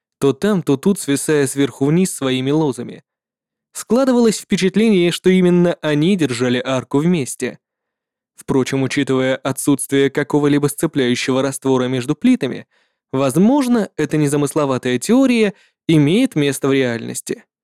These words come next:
Иностранец, впервые посетивший город, скорее всего, подумает, что это какой-то памятник. Однако этот гипотетический турист будет неправ, поскольку, хотя эта арка действительно была своеобразным ориентиром,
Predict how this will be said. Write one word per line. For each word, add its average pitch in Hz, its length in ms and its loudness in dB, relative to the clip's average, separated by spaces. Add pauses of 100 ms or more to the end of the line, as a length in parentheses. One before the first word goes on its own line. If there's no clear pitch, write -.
(680)
Иностранец, 151 720 0
впервые 135 460 0
посетивший 147 580 -2
город, 247 380 0 (260)
скорее 233 480 2
всего, 202 320 2
подумает, 160 540 0
что - 260 0
это 190 240 2
какой-то 214 480 0
памятник. 139 640 -6 (600)
Однако 196 500 0 (140)
этот 202 300 2
гипотетический 165 840 -2
турист 190 400 2
будет 143 360 0
неправ, 208 460 0
поскольку, 139 520 0
хотя 139 280 -2
эта 143 340 0
арка 139 220 0
действительно 135 680 -2
была 147 280 2
своеобразным 135 800 0
ориентиром, 165 640 0